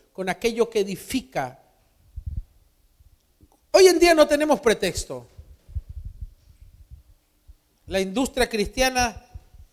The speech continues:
de cine, de música, está muy avanzada. Tenemos todo para ver. Tenemos que saber elegir. Tenemos que tener una mirada selectiva.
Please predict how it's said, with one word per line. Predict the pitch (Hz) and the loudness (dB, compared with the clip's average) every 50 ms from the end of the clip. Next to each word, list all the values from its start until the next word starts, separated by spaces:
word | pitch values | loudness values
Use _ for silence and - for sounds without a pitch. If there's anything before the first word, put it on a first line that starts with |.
| _ _ _ _ | _ _ _ _
de | 151 175 165 | -10 -4 0
cine, | - - - - 285 285 254 226 208 185 165 143 127 - - _ _ | 0 2 2 2 0 -2 0 0 -2 -2 -2 -4 -8 -14 -18 _ _
de | 156 170 | -12 -10
música, | 175 208 269 277 - - - 220 - - 170 156 135 120 - _ _ _ _ _ _ _ _ _ _ _ _ _ _ _ _ _ _ _ _ | -8 -6 -4 -2 -2 -2 -2 -4 -8 -8 -10 -10 -10 -10 -16 _ _ _ _ _ _ _ _ _ _ _ _ _ _ _ _ _ _ _ _
está | - 165 - _ 262 262 | -20 -20 -10 _ -8 -6
muy | 247 285 294 285 | -4 -4 -4 -4
avanzada. | 262 240 220 208 190 - - 285 262 208 170 139 120 113 - _ _ _ _ _ _ _ _ _ | -2 -4 -4 -4 -4 -6 -6 -6 -6 -6 -8 -8 -10 -16 -20 _ _ _ _ _ _ _ _ _
Tenemos | _ 190 202 220 233 226 - - _ | _ 0 0 0 -4 -8 -10 -10 _
todo | - 262 254 233 196 - | -2 0 0 0 0 0
para | 180 160 151 143 | -2 -2 -2 -2
ver. | 139 135 131 123 117 _ _ _ _ _ _ _ _ _ _ _ _ _ _ _ _ _ _ _ _ _ _ _ _ _ _ _ _ _ _ _ _ _ _ _ _ _ | -4 -8 -14 -16 -18 _ _ _ _ _ _ _ _ _ _ _ _ _ _ _ _ _ _ _ _ _ _ _ _ _ _ _ _ _ _ _ _ _ _ _ _ _
Tenemos | - 202 208 220 233 214 - | -14 -10 -10 -10 -10 -10 -10
que | 220 196 | -10 -8
saber | - 202 190 208 220 214 | -4 -4 -2 0 0 0
elegir. | 208 202 190 170 - - - 226 208 185 170 180 _ _ _ _ _ - _ | 0 -2 -2 -6 -8 -10 -8 -6 -6 -6 -8 -10 _ _ _ _ _ -18 _
Tenemos | - 208 247 262 254 247 - | -8 -6 -4 -4 -4 -2 -2
que | 247 | -4
tener | 240 233 214 226 233 240 240 | -2 0 0 2 4 4 4
una | 240 240 226 | 4 2 0
mirada | 220 208 208 208 226 233 233 233 214 | 0 0 4 4 6 6 6 6 4
selectiva. | - - - 226 202 202 190 170 - - - - 240 220 196 151 135 117 110 107 | 2 2 2 2 2 2 0 -2 -4 -10 -10 -6 -4 -4 -4 -4 -6 -10 -12 -14